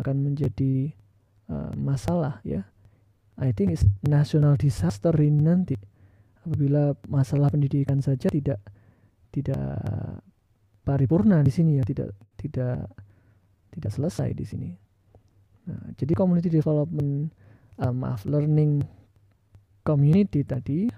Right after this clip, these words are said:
pengembangannya lebih pada penyadaran orang tua dulu. Ya, penyadaran orang tua. Semakin banyak orang tua yang sadar bahwa, eh, dia berkewajiban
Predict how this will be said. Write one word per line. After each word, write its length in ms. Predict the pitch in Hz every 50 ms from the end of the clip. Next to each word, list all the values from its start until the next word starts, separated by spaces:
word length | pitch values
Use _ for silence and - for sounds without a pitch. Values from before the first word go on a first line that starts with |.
| - - -
pengembangannya 840 | 139 147 143 139 139 135 131 135 135 135 139 160 196 214 233 247 - _ _ _ - _ _ _ _ _ _ _ _ _ _ _ -
lebih 240 | - 156 160 - - -
pada 520 | - 180 170 165 165 185 180 180 190 185 - - - _ _
penyadaran 560 | - 180 180 180 175 165 160 156 151 160 160
orang 320 | - 156 156 156 151 151 147
tua 160 | - 143 127
dulu. 280 | - - 135 131 127 - - - - - - - - - - - - - - _ _ _ _ _ _ _ _ _ _ _ _ _ _ _ -
Ya, 120 | - - - _ _ _ _ _
penyadaran 440 | - 147 147 151 156 147 147 143 143 -
orang 280 | 139 135 135 131 123
tua. 240 | 113 131 139 135 131 - - - - - - _ _ _ _ _ _ _ _ _ _ _ _ _ _ _ _ _ _ _ _ _ _ _ _ _ _ _ _ -
Semakin 420 | - - 156 160 185 190 226 202
banyak 260 | 175 175 170 175 175
orang 360 | 165 165 170 165 160 160 160
tua 400 | - 156 151 151 151 147 147 147
yang 240 | 143 143 143 143 143
sadar 480 | - - - 156 151 - 143 139 135 131 101
bahwa, 480 | - 143 135 131 139 151 147 143 156 - - _ _ _ - - _ _ _ _ _ -
eh, 640 | 143 147 147 143 139 135 139 135 139 139 139 147 - -
dia 160 | 170 180 175
berkewajiban 1000 | 151 147 143 131 - 135 127 127 - - 139 - - 139 139 139 135 135 139